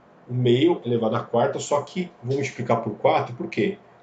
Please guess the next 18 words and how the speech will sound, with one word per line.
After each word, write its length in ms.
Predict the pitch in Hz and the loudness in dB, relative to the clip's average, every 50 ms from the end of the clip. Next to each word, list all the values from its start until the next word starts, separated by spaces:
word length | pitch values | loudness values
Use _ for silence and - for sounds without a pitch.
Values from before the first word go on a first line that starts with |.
| - - - - - - | -20 -20 -20 -20 -20 -16
Porque 240 | - 127 - 170 165 | -16 -6 -2 -2 -2
pode 300 | - - 151 143 143 - | 2 4 4 4 4 0
ser 140 | - - 110 | 0 -2 -2
a 40 | - | -2
primeira, 420 | - - 127 120 117 131 170 208 | -2 -4 -4 0 2 4 4 4
a 40 | 208 | 4
segunda, 320 | 208 - 135 120 131 151 180 | 2 0 -2 -2 0 -2 -2
a 60 | 175 | 0
terceira 400 | - 156 120 - - 156 170 175 | -2 -2 -2 -2 -2 0 2 2
ou 100 | 175 165 | 2 2
a 60 | 170 | 2
quarta 200 | 170 165 160 170 | 0 0 0 -2
pessoa. 460 | - - 196 - - 175 131 123 - - - - - - - - | -4 -4 -6 -6 -2 -2 -2 -4 -4 -10 -18 -20 -20 -20 -14 -10
É 60 | 131 | -8
diferente. 800 | 127 - - - 220 202 180 175 165 170 - - - - - - - - - - - - - - - - - - - - - - - - - - - - | -8 -6 4 8 8 8 8 8 4 0 -4 -6 -10 -12 -16 -20 -20 -20 -20 -20 -20 -20 -20 -20 -20 -20 -20 -20 -20 -20 -20 -20 -20 -20 -20 -20 -20 -20
Entendeu? 380 | 107 101 127 160 202 202 - - - - - | -6 2 4 4 4 4 0 -6 -14 -18 -18
É 60 | 98 | -16
diferente. 720 | - - - 208 180 143 117 107 - - - - - | -10 2 2 4 4 4 2 0 -4 -8 -14 -18 -20